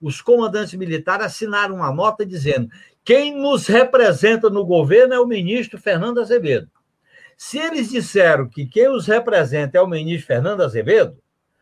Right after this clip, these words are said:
e o Fernando Azevedo cai, não por iniciativa do ministro, mas por iniciativa do presidente, como é que eles vão ficar?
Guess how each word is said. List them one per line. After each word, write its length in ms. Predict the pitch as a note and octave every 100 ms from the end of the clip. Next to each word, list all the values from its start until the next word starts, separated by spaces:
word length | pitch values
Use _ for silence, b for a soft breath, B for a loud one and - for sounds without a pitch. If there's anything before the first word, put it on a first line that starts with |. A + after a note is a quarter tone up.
| _ _ E3+
e 80 |
o 60 | G3+
Fernando 380 | G#3+ G3 A#3+ A#3+
Azevedo 720 | F#3+ F#3+ C#3 E3 D#3+ C3+ A#2+
cai, 540 | - G#3 A3+ D3+ F#2 - _ _ _ _ _ _ _ _
não 300 | C3 A3 B3+
por 160 | A3+ G3
iniciativa 720 | F#3+ E3+ - D#3 - F3 E3
do 180 | D3+
ministro, 420 | D#3 C3+ B2+ A#2+ -
mas 140 | C3+
por 160 | B2+ E3
iniciativa 480 | D#3+ D#3+ C#3 D3 C3
do 100 | C3
presidente, 380 | B2 G2+ A#3+
como 120 | D4+ G4+
é 40 |
que 60 | -
eles 100 | D3+
vão 180 | D#3
ficar? 380 | - - G#2+ -